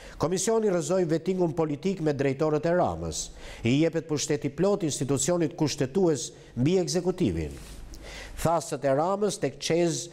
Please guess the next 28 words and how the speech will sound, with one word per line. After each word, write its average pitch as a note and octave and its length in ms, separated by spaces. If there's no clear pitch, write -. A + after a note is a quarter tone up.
me C3 80
gjashtëqind F3 480
e F3 80
njëzet D#3+ 240
milion D#3 400
eurot. E2+ 540
Cili G#3 300
ishte G#3+ 240
roli F3+ 320
gjiknurit G#2+ 640
dhe C3+ 100
si E3+ 160
tentuan E3 480
që D3 160
të C#3+ 80
manipulojnë D3 560
avokatin C#3+ 560
për C3 160
të C3+ 80
ndryshuar C#3 400
raportin? D3 560
Vendim D3+ 520
për E3+ 160
djegjen E3+ 360
e E3 40
plerave C#3+ 520
në C3 240
Tiranë. D3 440